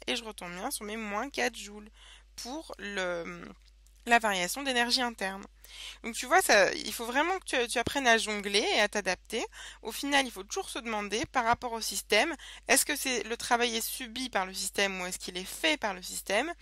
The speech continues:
Est-ce que la chaleur est ajoutée par le système ou est-ce qu'elle est enlevée du système ? Et se souvenir que donc, quand j'écris donc ma, m-, mon premier principe, ici j'ai la variation d'énergie interne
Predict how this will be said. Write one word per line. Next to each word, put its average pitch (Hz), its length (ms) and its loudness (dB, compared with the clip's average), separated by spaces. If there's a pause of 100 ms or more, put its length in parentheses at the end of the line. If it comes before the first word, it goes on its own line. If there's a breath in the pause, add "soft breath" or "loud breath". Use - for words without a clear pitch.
(280 loud breath)
Est-ce - 180 4
que 294 80 -2
la 240 140 6
chaleur 233 340 2
est - 160 -6
ajoutée 233 500 4
par 190 140 -2
le 175 60 -8
système 277 480 -2
ou 233 60 -2
est-ce 220 100 -4
qu'elle 208 180 -2
est 294 120 -4 (320 loud breath)
enlevée 262 460 2
du 240 80 -8
système ? - 460 -2 (500 loud breath)
Et 202 80 -2
se 208 100 -2
souvenir 233 460 -2
que 190 100 -10
donc, 175 360 -10 (120)
quand 262 180 0
j'écris 240 420 -4
donc 185 180 -10
ma, 185 560 0 (500)
m-, 190 300 -8 (180)
mon 226 240 -4
premier 202 240 -4
principe, - 580 -4 (320 loud breath)
ici 262 300 0
j'ai 247 80 2
la 196 140 6
variation 226 380 4
d'énergie 196 640 -2
interne 277 640 0